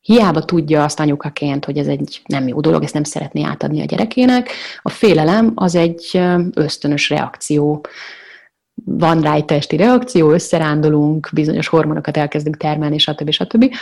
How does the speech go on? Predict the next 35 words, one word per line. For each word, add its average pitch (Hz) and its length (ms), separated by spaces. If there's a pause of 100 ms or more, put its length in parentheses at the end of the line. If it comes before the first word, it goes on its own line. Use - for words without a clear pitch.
(200)
És 233 160
például 175 520
mondjuk 175 240
én 170 80
egy 156 160
éves 151 200
baba 147 240
vagyok, 240 340
és - 120
sétálok - 400
a 170 40
parkban - 460
anyukámmal, 165 840
amikor 143 420
jön 131 140
egy 120 120
nagyobb 139 280
kutya, 220 380
és 165 200
anyukám 143 360
automatikusan 139 720
összerezzen, 139 640
mert 143 200
hát 147 160
hiszen - 260
hiába 156 280
próbálja 151 300
nekem 147 260
meg-, 156 240
nem 165 220
megmutatni, 202 580
mégis 160 400
fél 147 200
a 147 40
kutyáktól. 156 680